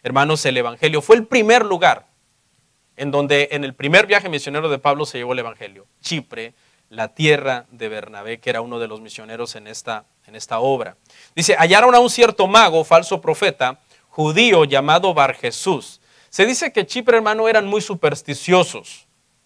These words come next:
Estaban siempre como consultando, eh, a exorcistas, consultando a divinos, consultando magos, y de hecho la gente pudiente tenía hasta su propio adivino personal,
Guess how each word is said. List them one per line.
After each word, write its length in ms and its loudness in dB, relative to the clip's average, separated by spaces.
Estaban 440 2
siempre 760 2
como 520 2
consultando, 1120 -2
eh, 240 -8
a 120 -4
exorcistas, 1120 -2
consultando 600 -4
a 60 -2
divinos, 640 -4
consultando 720 -6
magos, 480 -2
y 80 -8
de 80 -4
hecho 180 -2
la 120 2
gente 340 -2
pudiente 520 -6
tenía 320 -8
hasta 180 -8
su 180 -16
propio 320 -4
adivino 420 -8
personal, 560 -14